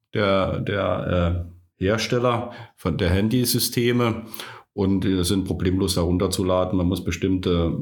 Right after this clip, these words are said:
Push-Up-Nachrichten, ähm, sagen wir, aktivieren, damit die Informationen letzten Endes auch aufs Handy kommen. Das hat sich herausgestellt, war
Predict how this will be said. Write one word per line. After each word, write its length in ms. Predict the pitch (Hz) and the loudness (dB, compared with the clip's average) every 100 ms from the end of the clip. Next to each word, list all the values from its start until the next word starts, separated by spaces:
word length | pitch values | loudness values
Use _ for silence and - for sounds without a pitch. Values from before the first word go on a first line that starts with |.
| 95 - | -6 -6
Push-Up-Nachrichten, 1400 | - 123 - 110 104 104 104 104 104 98 - 104 92 - - - - _ - | -2 0 0 -2 -2 0 0 0 -2 -4 -2 -2 -2 -6 -16 -18 -20 _ -2
ähm, 440 | 90 90 90 90 | 0 2 2 0
sagen 180 | 80 101 | 0 0
wir, 120 | 98 | 2
aktivieren, 880 | 113 - 135 110 107 120 143 151 143 | 0 0 -2 0 0 0 0 0 0
damit 320 | 113 110 110 | 0 -2 -2
die 360 | 117 107 92 98 | 0 0 0 -2
Informationen 760 | 120 123 107 107 - 117 117 104 | -2 0 0 0 0 0 0 0
letzten 280 | 107 - | -2 -2
Endes 260 | 101 104 - | 0 0 0
auch 120 | 98 | 0
aufs 260 | 98 87 - | 0 0 2
Handy 220 | 110 104 | 2 0
kommen. 540 | 87 113 139 143 123 | -2 0 0 0 -4
Das 240 | 104 104 - | -4 0 0
hat 120 | 110 | 2
sich 160 | 117 110 | 0 0
herausgestellt, 680 | 101 113 113 123 120 110 104 | 0 0 -2 -2 -2 -2 0
war 320 | 110 110 | 0 0